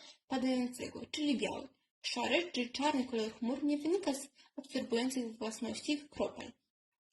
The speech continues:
Pojedyncze krople są przeźroczyste, ale z faktu, że ciemny obszar chmur jest słabo oświetlony. Aerozole atmosferyczne, takie jak siarczany,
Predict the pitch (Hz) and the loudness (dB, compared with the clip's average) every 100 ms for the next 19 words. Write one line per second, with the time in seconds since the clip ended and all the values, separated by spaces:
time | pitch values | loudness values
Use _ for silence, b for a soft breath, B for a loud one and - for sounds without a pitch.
0 | - 247 240 302 277 - 254 247 233 220 | 0 2 2 0 -2 -2 -4 -4 -4 -6
1 | 220 247 240 220 202 202 - 370 B B | -4 -4 -2 -4 -6 -6 -4 -6 B B
2 | B - 220 - - 349 - 214 - 233 | B -4 -2 -2 -4 -6 2 2 2 -4
3 | 233 302 285 226 - - 226 - 294 311 | 0 4 4 4 0 -4 -4 0 0 2
4 | 220 - 302 302 269 - 233 - 202 - | -2 -2 -2 0 -2 -2 -8 -8 -10 -12
5 | _ _ b b b b 247 240 233 233 | _ _ b b b b 2 4 2 2
6 | 370 339 269 269 - 240 196 - - 226 | 4 4 4 0 0 -2 -2 -4 -4 -4
7 | 240 240 240 226 - 320 339 - - 208 | -4 -4 -6 -6 -2 -2 -2 -4 -2 -2